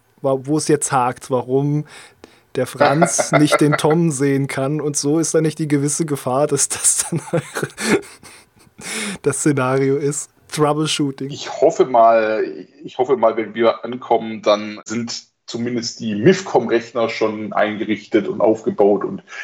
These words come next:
Speaker 2: funktionieren. Zumindest habe ich mir sagen lassen, das war in den vergangenen Jahren kein Problem. Aber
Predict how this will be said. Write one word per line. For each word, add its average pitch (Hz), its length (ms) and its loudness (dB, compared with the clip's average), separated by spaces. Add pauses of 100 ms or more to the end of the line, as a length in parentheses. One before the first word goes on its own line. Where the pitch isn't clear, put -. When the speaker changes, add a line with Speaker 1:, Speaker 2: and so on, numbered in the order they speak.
Speaker 2:
funktionieren. 113 600 4
Zumindest 104 460 0 (160)
habe 104 160 2
ich 101 60 -6
mir 107 100 0
sagen 95 280 6
lassen, 98 200 -2
das 92 180 -6
war 95 160 4
in 92 80 -6
den 92 160 0
vergangenen 95 400 -6
Jahren 92 240 0
kein 117 240 2
Problem. 104 360 -2
Aber 101 260 2